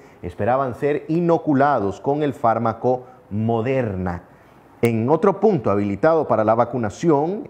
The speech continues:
en territorio limítrofe entre Honduras y Nicaragua, es en la frontera La Fraternidad. Ahí también se habilitó con personal de la Secretaría de Salud de Honduras para atender a todos estos hermanos nicaragüenses que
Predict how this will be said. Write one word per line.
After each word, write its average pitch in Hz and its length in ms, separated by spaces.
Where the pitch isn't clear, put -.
en 87 160
territorio 101 500
limítrofe 117 560
entre 92 200
Honduras 123 280
y 110 60
Nicaragua, 143 800
es 160 420
en 127 140
la 120 140
frontera 135 680
La 123 300
Fraternidad. 107 920
Ahí 113 180
también 127 560
se 104 480
habilitó 113 800
con 107 380
personal 127 800
de 113 140
la 113 120
Secretaría 123 640
de 147 140
Salud 143 460
de 120 180
Honduras 127 560
para 117 560
atender 120 480
a 117 140
todos 127 260
estos 120 460
hermanos 123 720
nicaragüenses 117 880
que 90 460